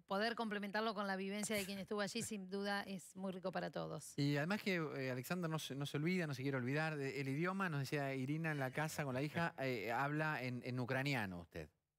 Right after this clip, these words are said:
Speaker 3: Con ella.
Speaker 2: Eh.
Speaker 3: E-, ella lo entiende porque,
Speaker 1: Ella
Speaker 3: porque
Speaker 1: hace
Speaker 3: estudió.
Speaker 1: danzas ucranianas, le va
Speaker 3: También.
Speaker 1: pasando el, el
Speaker 3: Pero digo, eh,
Speaker 2: Australia.
Speaker 3: más, más allá de que usted aparece
Speaker 2: Yo
Speaker 3: como, como desprendido, vino, no quiere volver, acá se compró la casa,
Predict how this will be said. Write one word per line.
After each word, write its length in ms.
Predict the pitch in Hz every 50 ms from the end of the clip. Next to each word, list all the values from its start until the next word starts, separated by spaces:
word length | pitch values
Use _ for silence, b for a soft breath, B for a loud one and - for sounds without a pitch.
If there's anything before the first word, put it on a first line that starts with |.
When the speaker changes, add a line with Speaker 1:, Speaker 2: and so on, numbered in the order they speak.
| _ _ -
Speaker 3:
Con 160 | 135 135 139
ella. 340 | 127 117 104 104 98 90 113
Speaker 2:
Eh. 60 | 151
Speaker 3:
E-, 100 | 180 175 180
ella 120 | 170 220
lo 60 | 220
entiende 400 | 208 196 170 226 247 262 277 277 220
porque, 200 | 214 226 240 156
Speaker 1:
Ella 100 | 135 -
Speaker 3:
porque 180 | - - 311
Speaker 1:
hace 200 | 320 277 247 254
Speaker 3:
estudió. 240 | 233 226 240 247 -
Speaker 1:
danzas 200 | - - 294 254 214
ucranianas, 760 | 240 175 208 208 208 214 220 220 196 175 175 165 160 147 156
le 260 | 160 160 160 165 165
va 140 | 175 196 196
Speaker 3:
También. 560 | - 220 131 131 139 160 156 143 123 107 98
Speaker 1:
pasando 140 | - 180 180
el, 120 | 170 165
el 200 | 180 185 180 190
Speaker 3:
Pero 100 | 220 135 139 147
digo, 320 | 151 147 147 147 139 131 123 120
eh, 180 | 127 135 135 131 123 120
Speaker 2:
Australia. 180 | 113 98 98 90 - - _
Speaker 3:
más, 260 | 139 156 202 202 190
más 160 | 175 190 208
allá 140 | 214 226 233
de 180 | 226 220 202 170
que 60 | 170
usted 160 | 170 - 180
aparece 320 | 180 175 175 180 170 - 151
Speaker 2:
Yo 100 | 165 175 180
Speaker 3:
como, 180 | 175 151 147
como 160 | 143 156 160
desprendido, 640 | 156 160 156 - 156 175 185 220 233 233 226 208 180 165
vino, 200 | 180 190 190 180
no 140 | 170 156 139
quiere 160 | 156 156 151
volver, 440 | 139 135 139 143 156 185 196 202 180
acá 120 | 156 156
se 80 | 147 139
compró 160 | 139 135 139
la 80 | 131 131
casa, 320 | 160 175 - 196 185